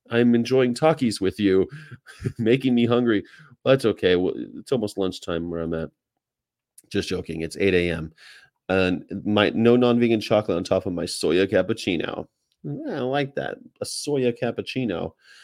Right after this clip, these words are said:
You know what's kind of funny is that why do you, why do people on the other side of the ocean say soya? We always just say soy. I don't know why. Why do we say it differently?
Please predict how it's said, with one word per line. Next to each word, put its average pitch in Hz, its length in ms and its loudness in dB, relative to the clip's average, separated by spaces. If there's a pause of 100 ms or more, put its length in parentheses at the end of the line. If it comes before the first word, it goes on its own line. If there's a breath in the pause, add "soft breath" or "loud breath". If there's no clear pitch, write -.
(200 loud breath)
You 151 120 -6
know 294 100 2
what's 202 180 0
kind 131 180 0
of 107 120 -2
funny 104 280 -2
is 98 140 -2
that 92 140 2
why 202 220 -2
do 311 60 4
you, 170 140 2
why 214 340 -6
do 165 360 0
people 135 320 -2
on 107 180 0
the 98 120 0
other 113 220 2
side 110 260 0
of 95 80 -4
the 95 140 2
ocean 98 340 2
say 87 220 -2
soya? - 800 2 (400 soft breath)
We 190 140 8
always 262 260 6
just 113 160 -4
say 85 100 -4
soy. - 640 2 (320)
I 131 60 2
don't 170 100 4
know 139 100 6
why. 120 340 4
Why 143 240 2
do 247 100 0
we 180 80 0
say 160 200 -2
it 123 100 -2
differently? 98 460 -2